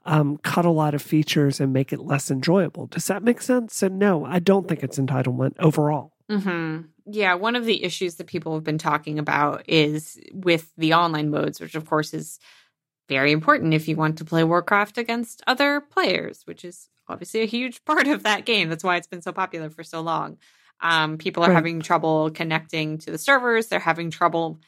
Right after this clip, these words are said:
Speaker 2: making custom matches. They, uh, have actually, people are having trouble accessing custom campaigns that they've made previously. Um, and apparently there's no competitive support. So people are,
Speaker 1: Right.
Speaker 2: are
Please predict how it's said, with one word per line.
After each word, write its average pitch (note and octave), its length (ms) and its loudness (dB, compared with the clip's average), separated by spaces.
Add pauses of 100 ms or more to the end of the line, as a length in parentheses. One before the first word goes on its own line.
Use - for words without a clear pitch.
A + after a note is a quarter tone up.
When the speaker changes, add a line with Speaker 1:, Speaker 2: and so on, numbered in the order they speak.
(140)
Speaker 2:
making D#3+ 340 0
custom D#3+ 380 -2
matches. F#3+ 640 -2 (380)
They, E3 420 4
uh, D#3+ 440 2 (180)
have F3+ 440 0
actually, F#3 640 0 (240)
people A3+ 200 0
are G#3+ 60 4
having G3 240 2
trouble F#3 320 0
accessing E3 640 0
custom F3 400 -4
campaigns E3+ 760 -4
that A3 180 -4
they've F3+ 260 2
made D#3+ 540 0
previously. B3+ 720 -2 (500)
Um, F3 220 4
and F3 80 -4
apparently F#3 400 2
there's F3 260 2
no D#3+ 540 2 (120)
competitive F#3 520 0
support. - 520 -8
So - 220 -2
people G3 260 0
are, E3 120 4
Speaker 1:
Right. F3 120 -4
Speaker 2:
are D#3+ 360 4